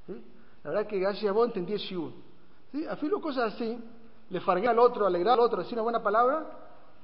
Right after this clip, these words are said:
ale-, a-, alegraría mucho la jabrutot, sería muy fácil conseguir. Si uno hace, hace lista de las cosas que uno quiere recibir, busca después darle eso a la ja-, a una jabruta, va, va a conseguir jabruta más fácil. ¿Sí?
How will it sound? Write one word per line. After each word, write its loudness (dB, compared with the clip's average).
ale-, 2
a-, -4
alegraría 2
mucho 2
la 6
jabrutot, 0
sería -2
muy -4
fácil -2
conseguir. -4
Si -8
uno 2
hace, -2
hace -2
lista -4
de 2
las -2
cosas -6
que -4
uno -4
quiere -6
recibir, -6
busca 0
después -2
darle 4
eso -2
a 0
la 0
ja-, 0
a -2
una -4
jabruta, -2
va, 6
va 0
a 2
conseguir -4
jabruta -4
más -6
fácil. -8
¿Sí? -12